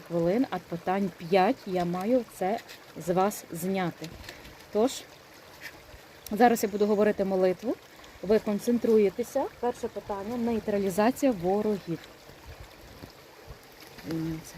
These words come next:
і Сина і Святого Духа. Отця і Сина і Святого Духа. Боже, говоріть всі свої імена, своїх близьких, своїх рідних, дітей.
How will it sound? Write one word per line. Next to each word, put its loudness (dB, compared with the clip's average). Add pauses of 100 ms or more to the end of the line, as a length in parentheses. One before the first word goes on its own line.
і -18
Сина -10
і -14
Святого -16 (120)
Духа. -18 (640)
Отця -20
і -18
Сина -12
і -14
Святого -18
Духа. -14 (4000)
Боже, -4 (540)
говоріть 4
всі -2
свої 2
імена, 2
своїх 4
близьких, 4
своїх 0
рідних, 0
дітей. 2